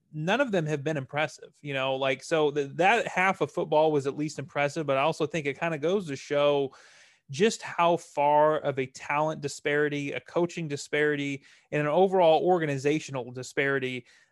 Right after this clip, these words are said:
that is between the Packers and the Bears right now. And it's really unfortunate 'cause if you go back four or five years ago, the Bears had the all-time lead in terms of, you know, the, the,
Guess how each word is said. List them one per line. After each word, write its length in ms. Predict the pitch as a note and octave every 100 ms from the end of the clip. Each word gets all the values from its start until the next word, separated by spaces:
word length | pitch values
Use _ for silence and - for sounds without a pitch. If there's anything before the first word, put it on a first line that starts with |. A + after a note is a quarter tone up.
| -
that 120 | D3
is 140 | D3+
between 440 | C3+ D3 - E3+ D#3+
the 80 | C#3
Packers 440 | D3 D3+ D#3 C3
and 80 | C3+
the 60 |
Bears 340 | B2+ B2+ C#3+ C3
right 220 | C3 B2
now. 420 | B2+ B2+ B2+ B2+
And 160 | C#3 C#3+
it's 240 | C#3 -
really 340 | C#3+ G#3 D4+ C#4+
unfortunate 640 | F3 E3+ A3 A3 C3+ C3
'cause 140 | C3+
if 100 | C#3
you 100 | G#3+
go 160 | A3+ F#3+
back 320 | D#3+ A3 -
four 240 | - F3
or 40 | E3+
five 300 | D#3+ D3+ C3+
years 320 | C3 B3+ B3+
ago, 460 | C3+ C3 C3 C3 B2+ _ _ _ _
the 120 | C#3+ C#3+
Bears 400 | D#3 C#4 D4+ -
had 760 | - F#3 A#3 D#3 C#3+ C3+ C3+
the 560 | C#3+ D3+ C#3+ C3+ C3+ - D3+ -
all-time 640 | E3 F#3+ - F#3 D#3+ C#3+
lead 420 | C#3 D#3+ G3+ F3+ D#3
in 140 | C#3+
terms 320 | D3 D3+ C#3+
of, 260 | C#3+ C#3 B2+
you 60 |
know, 260 | C3+ C3 C3+
the, 200 | C3+ C3
the, 260 | C3+ C3+